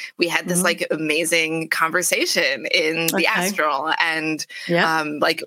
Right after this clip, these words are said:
Speaker 1: really made peace with the abortion.
Speaker 2: Okay.
Speaker 1: And so the song and the music video of Goddess is me lying on the couch, um,
Speaker 2: Right.
Speaker 1: as I'm having my abortion. I had my abortion at six weeks. Um, so I just,
Speaker 2: Wow.
Speaker 1: you know,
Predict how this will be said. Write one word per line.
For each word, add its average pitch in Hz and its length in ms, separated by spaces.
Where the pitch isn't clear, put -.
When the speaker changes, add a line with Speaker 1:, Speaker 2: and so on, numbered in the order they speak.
Speaker 1:
really 180 480
made 165 320
peace - 540
with 156 180
the 127 380
abortion. 147 500
Speaker 2:
Okay. 170 160
Speaker 1:
And 170 140
so 180 200
the 175 140
song 175 560
and 165 100
the 160 60
music 175 360
video 160 360
of - 220
Goddess 160 440
is 156 160
me 165 220
lying 156 340
on 175 120
the 196 80
couch, 170 680
um, 160 260
Speaker 2:
Right. 151 100
Speaker 1:
as 165 220
I'm 185 160
having 180 260
my 170 120
abortion. 160 520
I 160 120
had 160 260
my 170 80
abortion 160 340
at 160 80
six - 260
weeks. - 460
Um, 156 120
so 175 120
I 175 60
just, 185 140
Speaker 2:
Wow. 196 140
Speaker 1:
you 180 80
know, 165 300